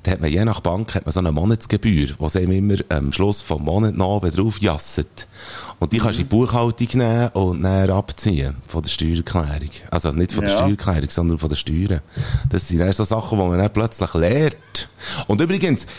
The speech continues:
Speaker 1: für, äh, Leute, die, die entweder im Begriff sind, eine Einzelfirma zu gründen oder zu führen oder die eine führen, aber die Website noch nicht kennen,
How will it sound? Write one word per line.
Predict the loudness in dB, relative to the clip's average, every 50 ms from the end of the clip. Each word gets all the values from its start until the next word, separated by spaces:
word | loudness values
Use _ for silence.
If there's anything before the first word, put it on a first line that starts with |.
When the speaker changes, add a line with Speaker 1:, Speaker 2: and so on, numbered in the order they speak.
| -12 -10
Speaker 1:
für, | -2 0 2 4 4 4 4 4 2 0 0
äh, | 0 0 2 2 2 2
Leute, | 2 2 2 0 -2 -6 -12 -12 -6 -2
die, | 0 0 0 0 -2 -4
die | -4 -2 -2 -2 0 2 2 2
entweder | 2 2 0 -2 -2 0 0
im | 0 0
Begriff | 0 0 0 0 0 0 -2 -2
sind, | 0 2 4 4 4
eine | 4 4
Einzelfirma | 2 0 0 0 0 2 2 2 2 2 2 2 2 0
zu | 0 -2
gründen | 0 0 2 2 2 0 0 2 2 2 4
oder | 2 2 0 -2 -4
zu | -6 -4
führen | 0 2 2 4 4 4
oder | 2 2 0 0
die | 0 0 2 2
eine | 2 2 0
führen, | 0 2 2 4 4 4
aber | 2 2 0
die | 0 2 2 2
Website | 2 2 0 0 -2 0 0 0 0 0
noch | 0
nicht | 0 0 -2
kennen, | -2 0 0 2 2 2 0